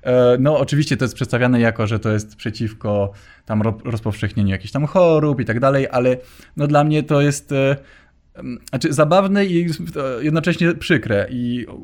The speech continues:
krótko mówiąc, mi się wcale nie podoba, nie chcę, e, tego, e,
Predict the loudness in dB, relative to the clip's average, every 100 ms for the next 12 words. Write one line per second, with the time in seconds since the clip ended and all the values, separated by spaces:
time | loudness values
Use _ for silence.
0 | -20 _ -6 -2 0 2 2 0 -2 -4
1 | -4 -4 -2 0 0 0 0 2 2 0
2 | -2 -6 -4 -4 -4 -2 -2 -2 -2 -2
3 | -4 -6